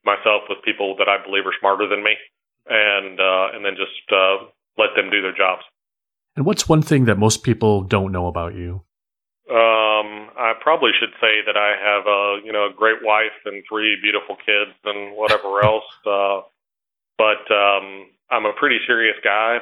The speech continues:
Speaker 1: but what most people don't really realize is I'm actually a very happy guy. I spend most of my time, uh, being very happy. I just don't show it out really very much because I'm a pretty serious guy.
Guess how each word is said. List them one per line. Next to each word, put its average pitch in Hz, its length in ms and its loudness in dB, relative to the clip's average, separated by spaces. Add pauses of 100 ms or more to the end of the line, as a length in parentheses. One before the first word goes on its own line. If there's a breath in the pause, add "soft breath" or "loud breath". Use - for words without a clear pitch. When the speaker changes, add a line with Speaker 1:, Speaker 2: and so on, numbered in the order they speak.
Speaker 1:
but 101 240 -2
what 107 240 -2
most 107 160 -2
people 107 180 -4
don't 101 220 0
really 101 240 -2
realize 101 400 -2
is 92 80 -12
I'm 98 160 0
actually 104 320 0
a - 20 -4
very 98 240 2
happy 95 320 0
guy. 95 300 0
I - 80 -18
spend 98 160 -8
most 98 240 -8
of 98 80 -8
my 95 80 0 (100)
time, 98 460 -2
uh, 98 400 -2 (400)
being 98 160 0
very 101 240 2
happy. 104 320 0 (340 loud breath)
I 113 60 -4
just 110 160 -2
don't 98 260 -2
show 104 140 2
it 95 80 0
out 98 240 -2
really 98 240 -6
very 98 240 0
much 98 240 -4
because 101 180 -12
I'm 98 140 -2
a 95 80 -10
pretty 98 260 -4
serious 95 380 -2
guy. 107 160 -2